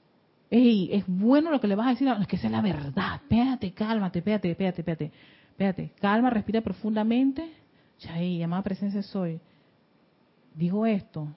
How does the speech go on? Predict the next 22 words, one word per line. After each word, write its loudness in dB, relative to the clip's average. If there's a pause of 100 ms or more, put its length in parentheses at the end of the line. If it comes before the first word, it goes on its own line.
(140)
por -4
favor, -2 (200)
guíame, 0
ilumíname, -4 (200)
por -6
favor, -4
antes -4
de 0
yo -2
tomar -4
una -2
acción, -8 (1080)
te -2
pido 0
iluminación". -4 (580)
Muchas 2
veces 0 (460)
le 0
doy 4
gracias 0
a 0
eso, -2